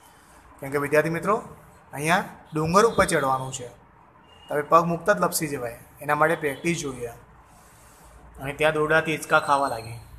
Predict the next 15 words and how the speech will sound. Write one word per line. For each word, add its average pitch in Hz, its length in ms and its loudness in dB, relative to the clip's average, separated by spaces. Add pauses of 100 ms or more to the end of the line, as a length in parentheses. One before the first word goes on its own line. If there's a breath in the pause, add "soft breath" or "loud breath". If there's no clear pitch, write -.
(160)
લપસી 160 320 0
ગઈને 170 180 -2
દોરડા 151 280 2
ઉપર 165 300 0
હિંચકા - 600 -6
ખાવા 151 240 -2
લાગી. 139 320 -8 (1160)
ચડતી 175 320 4
વખતે 226 200 6
તમારું 208 340 6
શરીર 196 260 0
નેવું 165 360 0
અંશનો 180 220 -2
ખૂણો 147 360 0
રાખો. 113 300 -4